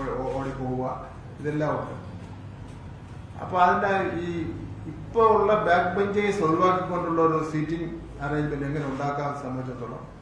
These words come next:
പൊതുവിദ്യാഭ്യാസ വകുപ്പ് ആലോചിച്ചുകൊണ്ടിരിക്കുക. ഒരു യു റൗണ്ടിലായാൽ എന്താ?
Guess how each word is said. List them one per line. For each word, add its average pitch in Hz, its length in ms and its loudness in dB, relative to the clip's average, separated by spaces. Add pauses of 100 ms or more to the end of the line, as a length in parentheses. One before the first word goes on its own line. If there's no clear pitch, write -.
(400)
പൊതുവിദ്യാഭ്യാസ 135 600 -4 (380)
വകുപ്പ് 127 260 -6
ആലോചിച്ചുകൊണ്ടിരിക്കുക. 123 640 -8 (880)
ഒരു 147 100 -4 (120)
യു 190 100 2 (120)
റൗണ്ടിലായാൽ 160 640 2 (120)
എന്താ? 131 220 -6